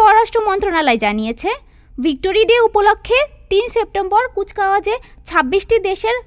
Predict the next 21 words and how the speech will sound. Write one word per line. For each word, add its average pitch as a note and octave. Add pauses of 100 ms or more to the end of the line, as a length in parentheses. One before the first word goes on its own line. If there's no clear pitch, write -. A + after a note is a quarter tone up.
(160)
রাষ্ট্র C#4 (200)
ও - (160)
সরকার E4+
প্রধান F#4+ (140)
উপস্থিত G4+ (100)
থাকবেন। F#3+ (440)
তবে A3+ (360)
পশ্চিমা G#4 (100)
কোনো A4+ (140)
দেশের G#4+
শীর্ষ F#4 (140)
নেতা G#4+
থাকছেন D4
না। E3+ (240)
তবে D#4+
শুধু G#4 (360)
ইউরোপীয় F#4+ (140)
ইউনিয়নের F#4
সদস্য D4+ (140)
রাষ্ট্র F#4+ (400)
স্লোভাকিয়ার F#4